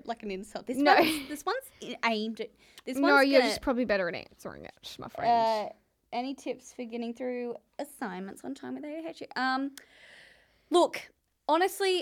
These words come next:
Speaker 1: I think it's acceptance. It's accepting that you will leave it to the last minute
Speaker 2: <laughs>
Speaker 1: and you, you will, like,
Speaker 2: This is
Speaker 1: chuck an
Speaker 2: not great. This is
Speaker 1: all-nighter.
Speaker 2: not where I thought the advice
Speaker 1: No,
Speaker 2: was gonna go.
Speaker 1: look, it's just, I think also, I know it sounds stupid,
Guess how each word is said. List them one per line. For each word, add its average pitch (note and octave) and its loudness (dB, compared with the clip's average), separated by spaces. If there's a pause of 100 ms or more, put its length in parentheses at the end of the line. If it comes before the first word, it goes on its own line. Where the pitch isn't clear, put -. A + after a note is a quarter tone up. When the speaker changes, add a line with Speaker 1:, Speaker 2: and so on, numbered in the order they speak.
Speaker 1:
I C4+ 0
think D4 -2
it's - -2
acceptance. - -6
It's C4+ -6
accepting C#4+ -2
that B3 4 (280)
you A#3+ -2
will C4+ 4
leave A3 0
it G#3 -12
to A#3 -14
the G#3+ -4
last F#3 0
minute D#4 -2 (200)
Speaker 2:
<laughs> - -6
Speaker 1:
and C4+ 6 (320)
you, D#4+ 6
you E4 0
will, B3 6 (180)
like, A#3+ 4
Speaker 2:
This G4+ 4
is G#4 -2
Speaker 1:
chuck F#4 6
an E4+ -2
Speaker 2:
not C4+ 4
great. D4+ 8
This G4 8
is A4+ 8
Speaker 1:
all-nighter. D#4+ 2
Speaker 2:
not C#4+ 10
where C4 10
I C4+ 8
thought C4 2
the C4 2
advice A#3+ 6
Speaker 1:
No, F4+ 10
Speaker 2:
was E4+ 4
gonna C4+ -2
go. D4+ -4
Speaker 1:
look, E4 6
it's - -8
just, E4+ -2 (320)
I D4 4
think F4+ -2 (320)
also, F4+ 2 (240)
I C4 4
know C4 2
it F#4 -4
sounds C4+ -4
stupid, A3+ -4